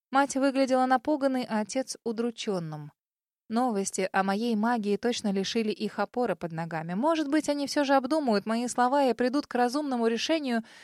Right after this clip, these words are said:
Вскоре они уехали. Меня словно укололо что-то, и по груди разлилось пекущее тепло. Я скользнула взглядом вдоль улицы, к дому напротив, и чуть в стороне как раз подъехал новенький экипаж.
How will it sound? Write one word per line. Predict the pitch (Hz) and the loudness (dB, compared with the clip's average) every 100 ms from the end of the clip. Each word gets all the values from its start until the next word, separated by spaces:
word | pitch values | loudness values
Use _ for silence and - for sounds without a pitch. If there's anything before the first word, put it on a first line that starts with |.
| - - _ _ _ _ | -20 -20 _ _ _ _
Вскоре | - 220 202 | -2 2 2
они | 196 180 | 2 0
уехали. | 180 233 269 269 262 262 _ _ - | 2 0 2 2 2 0 _ _ 0
Меня | 226 302 | 2 2
словно | 294 320 294 285 | 4 4 4 2
укололо | 285 - 262 320 311 180 | 0 4 6 6 4 2
что-то, | - 170 - 135 - _ _ | -2 -6 -6 -14 -16 _ _
и | 226 | -4
по | 220 | -2
груди | 208 226 220 | 0 0 0
разлилось | 254 233 240 247 247 - - | 0 0 0 0 0 -6 -8
пекущее | 220 220 - 262 - 262 | -8 -6 -4 -4 -4 -6
тепло. | - 269 - 277 226 165 - - - _ | -6 -6 -2 2 2 0 -8 -20 -20 _
Я | 190 185 | -6 -4
скользнула | - 190 226 226 | -4 -2 2 4
взглядом | 196 208 214 196 | 2 2 2 2
вдоль | 185 190 - | 2 2 2
улицы, | 233 254 254 - 247 233 _ 196 | 0 0 0 -2 -6 -8 _ -4
к | 190 | 0
дому | 254 254 | 2 0
напротив, | 247 226 226 196 - 170 | -2 -2 0 0 -2 -6
и | 185 | -6
чуть | - 226 | -6 -8
в | |
стороне | - 202 190 214 - | -6 -2 0 0 0
как | 190 233 | -4 -2
раз | 240 | -2
подъехал | - 190 202 240 - 214 | -2 -2 -2 -4 -2 -2
новенький | 208 208 233 240 220 226 | 0 0 0 0 -2 -6
экипаж. | 214 - 226 - 180 160 | -6 -8 -8 -4 -4 -6